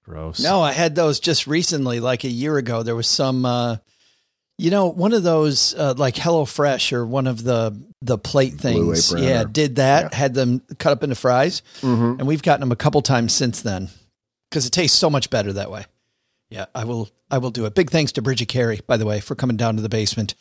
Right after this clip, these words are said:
Speaker 2: again, bringing it as usual. So many great tips. And by the way, we will have a, not only a list of all of those, but of course we dive deeper into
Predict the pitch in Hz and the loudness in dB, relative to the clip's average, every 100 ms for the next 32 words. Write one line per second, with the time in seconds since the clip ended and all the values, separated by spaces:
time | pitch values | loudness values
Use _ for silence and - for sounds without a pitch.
0 | _ _ _ - - 110 131 117 110 101 | _ _ _ -8 -6 -2 0 0 -2 0
1 | 165 208 220 156 131 - 143 139 113 131 | 2 4 2 2 -2 -2 2 2 2 0
2 | 135 120 107 98 - 139 135 131 117 123 | 0 0 -2 0 2 2 2 0 0 0
3 | 120 - 127 - 127 123 120 117 110 147 | -2 0 -2 -2 0 0 0 -2 -2 0
4 | 143 135 120 117 110 131 135 135 123 - | 2 2 2 0 -2 2 2 2 0 0
5 | 117 117 135 120 - - _ _ _ _ | -2 2 2 2 0 -6 _ _ _ _
6 | - 123 117 - 139 131 123 117 117 - | -4 -2 0 0 2 2 0 0 0 0
7 | 139 - - 175 202 208 - 143 135 123 | -2 -2 -2 2 2 2 0 0 0 -2
8 | 107 160 180 202 160 123 147 175 - 127 | 0 2 4 2 0 -2 0 0 2 0
9 | 101 - 143 131 - 147 135 120 | 0 0 0 0 2 2 2 0